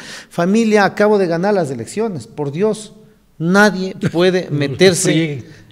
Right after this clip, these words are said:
Speaker 1: en el tema municipal porque es sagrado". A mi hijo, papá, le digo: "Papá,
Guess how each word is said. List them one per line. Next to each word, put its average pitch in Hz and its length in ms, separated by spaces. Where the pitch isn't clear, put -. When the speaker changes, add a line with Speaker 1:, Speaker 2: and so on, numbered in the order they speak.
Speaker 1:
en 151 160
el 139 140
tema 170 420
municipal 156 640
porque 151 260
es 143 80
sagrado". 117 540
A 139 100
mi 160 160
hijo, 185 500
papá, 151 480
le 113 180
digo: 139 200
"Papá, 123 480